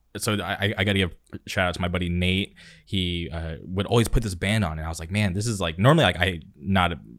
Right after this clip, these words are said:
really into what, like, what my buddy Nate puts on, 'cause he's, like, really into, like, this crazy, like, obscure, like, metal stuff. But he put on this band, The Black Queen, and he was like, "Oh, like, you might be familiar with,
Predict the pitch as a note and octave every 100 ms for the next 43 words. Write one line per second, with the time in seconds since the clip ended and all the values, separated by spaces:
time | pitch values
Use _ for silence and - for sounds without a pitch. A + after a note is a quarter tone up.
0 | G#2 G2 F2+ F2 F2 F2+ F2 F2 F2+ E2
1 | E2+ E2+ E2+ - G2 F#2+ F2 G2 E2+ D#2
2 | E2 D#2+ D#2 D#2 - - D#2 D#2 D2 -
3 | D2+ - E2 D2+ D2+ E2 D#2+ D#2+ - E2
4 | D#2+ - - - - F#2+ - G2 F2+ E2+
5 | E2 F2 - F2+ E2+ E2+ E2+ F2 - B2
6 | G2+ - F#2 F#2 F#2 G2+ F3+ F3+ G2+ A2+
7 | C3+ A2 - G#2+ G#2 G2 F#2 E2+